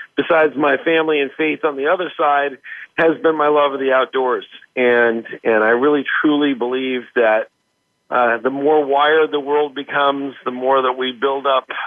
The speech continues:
uh, you know, concrete walls around ourselves, the more we lose something very vital to who we are, and that's that connection to nature, that connection to the outdoors.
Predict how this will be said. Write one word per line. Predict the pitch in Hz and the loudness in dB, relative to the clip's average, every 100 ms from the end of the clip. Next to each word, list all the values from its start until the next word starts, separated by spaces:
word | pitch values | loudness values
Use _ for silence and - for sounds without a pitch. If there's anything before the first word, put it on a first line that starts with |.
| - | -2
uh, | 127 117 117 | 0 0 0
you | 120 | -2
know, | 110 - | -4 -2
concrete | 135 131 - 135 - | 0 -2 -2 -4 -2
walls | 127 123 127 | 0 0 0
around | 127 117 117 | 0 0 0
ourselves, | 113 - 123 117 110 - - - - - | -2 0 0 0 -4 -12 -16 -16 -10 -6
the | |
more | 143 165 156 | 0 2 2
we | 139 | -2
lose | 147 160 - | -2 -2 -2
something | 156 139 139 131 127 | -4 -4 -8 -8 -4
very | 156 160 139 113 | -2 -2 -6 -4
vital | 127 139 156 156 - | 0 0 0 -4 -6
to | 135 | -6
who | 139 147 | -2 -2
we | 135 131 | -2 0
are, | 120 123 147 175 208 _ _ - _ 131 | 2 4 2 2 -2 _ _ -20 _ 0
and | 131 127 | 0 2
that's | 127 127 - | 0 0 0
that | 139 123 | 0 0
connection | - 131 127 135 - 147 143 | 0 0 0 0 0 0 0
to | 147 | 0
nature, | 131 131 - 160 160 | 0 0 0 0 0
that | 120 113 | -4 -4
connection | 131 127 123 139 | -2 -2 0 -2
to | 131 | -2
the | 131 131 | 0 2
outdoors. | 127 - 143 151 151 | 2 0 0 2 0